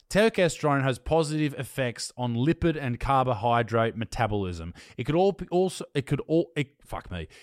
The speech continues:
It could be a very viable supplement to help you, uh, with weight maintenance and fat loss. In terms of your genetic ecdysteroid, there appears to be,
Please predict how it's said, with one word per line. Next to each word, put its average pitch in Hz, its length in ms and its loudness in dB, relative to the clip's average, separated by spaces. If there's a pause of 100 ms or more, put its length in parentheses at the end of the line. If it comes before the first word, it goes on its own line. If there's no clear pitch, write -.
(120)
It 143 180 -2
could 180 220 2
be 170 160 4
a 147 60 6
very 165 480 4
viable 143 600 4
supplement 135 560 -2
to 120 80 -8
help 127 280 -4
you, 131 300 -2 (360)
uh, 110 240 -2
with 117 260 -2
weight 127 420 0
maintenance 127 580 -2
and 107 220 -8
fat 151 300 -2
loss. 131 320 -2 (260)
In 123 160 -4
terms 139 440 -2
of 123 120 -6
your 123 140 0
genetic 113 560 -4 (140)
ecdysteroid, 110 880 -4
there 107 300 -4
appears 175 560 -2
to 139 180 -4
be, 120 380 -6